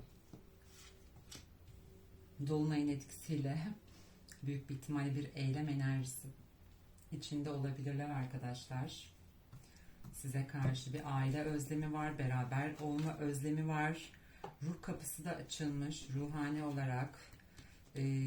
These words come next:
derin düşüncelerde bir şifalanma, bir haber. Ruhsal ola-, olarak birbirinizle anlaşabiliyor olabilirsiniz şu an. Birbirinize mesaj gönderiyor olabilirsiniz ruhsal anlamda. Evet.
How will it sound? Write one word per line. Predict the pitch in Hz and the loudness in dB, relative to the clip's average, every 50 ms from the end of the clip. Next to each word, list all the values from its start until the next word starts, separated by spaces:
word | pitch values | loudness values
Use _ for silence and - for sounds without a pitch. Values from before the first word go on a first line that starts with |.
| 131 131 131 | 4 4 4
derin | 139 139 139 147 151 147 139 | 4 4 4 4 4 4 4
düşüncelerde | 135 131 - 147 143 131 135 131 123 127 120 117 113 110 110 117 131 165 180 - - - - - - - - - - - | 2 0 0 2 2 4 4 4 2 2 0 0 -2 -4 -4 -2 -2 -4 -4 -8 -12 -18 -18 -18 -18 -18 -18 -18 -10 -4
bir | 135 139 143 | -2 0 0
şifalanma, | 135 - - - 131 - - 135 131 131 131 131 135 135 131 127 | 0 -2 -4 -6 -6 -4 0 2 4 4 4 4 4 4 4 4
bir | 135 131 - - - | 2 2 0 0 -2
haber. | 139 135 123 143 139 139 139 - - - - - - - - - - - - | -2 0 2 2 2 2 2 0 -4 -10 -12 -14 -16 -18 -18 -16 -14 -10 -6
Ruhsal | 139 156 156 - - - 170 170 165 | -4 -2 -2 -2 -2 0 0 2 2
ola-, | 160 160 160 151 - | 4 4 2 2 0
olarak | - 156 160 165 160 160 160 160 - | 0 2 4 4 4 4 2 0 0
birbirinizle | - 160 160 - - 160 160 160 160 147 143 - 156 | 2 4 4 4 6 6 6 6 6 4 4 2 2
anlaşabiliyor | 151 151 151 156 156 151 - - 156 139 151 143 156 156 151 | 2 4 4 4 4 2 2 0 -2 -2 0 0 2 0 0
olabilirsiniz | 156 - 139 147 139 135 135 165 165 170 - - 147 139 135 131 - | 0 0 0 0 0 0 0 0 0 -2 -2 0 0 2 2 0 0
şu | - - 139 | -2 0 2
an. | 131 127 127 127 | 4 6 6 6
Birbirinize | 135 135 131 147 139 143 143 135 131 143 | 6 4 4 4 4 4 4 4 4 4
mesaj | 139 135 131 131 - 143 139 131 127 | 4 4 4 4 2 2 2 2 2
gönderiyor | 135 139 135 135 131 131 131 127 131 131 131 | 4 4 6 6 6 6 6 6 6 4 4
olabilirsiniz | 135 135 135 127 127 127 131 131 131 - - - 135 131 123 127 | 4 2 2 2 4 4 4 2 2 0 0 2 2 2 2 2
ruhsal | 127 131 131 - - 131 120 | 0 0 0 -2 -2 -2 -2
anlamda. | 120 120 120 120 120 120 117 113 110 110 107 - - - - - - - - - - - - - - - - - - - - - - - - - - - - - - 127 | 0 0 0 0 0 0 -2 -4 -4 -4 -6 -6 -8 -10 -14 -16 -12 -6 -4 -4 -4 -6 -8 -16 -20 -20 -18 -16 -16 -16 -16 -18 -20 -20 -20 -20 -20 -20 -18 -16 -14 -10
Evet. | 135 117 110 113 123 131 - - - - - | -10 -8 -6 -6 -8 -8 -10 -12 -12 -14 -16